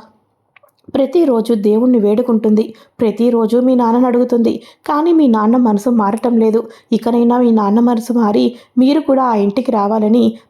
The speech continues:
మేము కోరుకుంటున్నాం" అని చెప్పేసి వాళ్ళ నాన్నమ్మ అంటూ ఉంటే, "నన్ను ఆశీర్వదించండి బామ్మగారు, నన్ను ఆశీర్వదించండి అత్తయ్య" అని చెప్పేసేసి శ్రీయ కూడా ఆశీర్వాదం తీసుకుంటుంది. "మావయ్య గారికి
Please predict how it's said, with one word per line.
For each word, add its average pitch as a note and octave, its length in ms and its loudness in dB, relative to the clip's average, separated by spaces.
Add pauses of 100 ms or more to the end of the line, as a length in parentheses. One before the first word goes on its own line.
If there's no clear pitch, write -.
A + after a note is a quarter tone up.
మేము A#3+ 180 2
కోరుకుంటున్నాం" A3+ 800 -2 (160)
అని F4 140 2
చెప్పేసి B3+ 320 -2
వాళ్ళ A3 160 0
నాన్నమ్మ G#3 400 0
అంటూ G3+ 240 -2
ఉంటే, G#3+ 420 0 (240)
"నన్ను A#3 180 0
ఆశీర్వదించండి A3 720 0
బామ్మగారు, G#3+ 580 -2 (260)
నన్ను C4 200 0
ఆశీర్వదించండి A3+ 800 -2
అత్తయ్య" A3 460 -2 (140)
అని C4+ 100 -2
చెప్పేసేసి A3 720 -2 (220)
శ్రీయ C4 380 0
కూడా A3 440 -2
ఆశీర్వాదం G#3 600 -4
తీసుకుంటుంది. G#3+ 760 -2 (260)
"మావయ్య G3+ 340 0
గారికి A#3 540 -2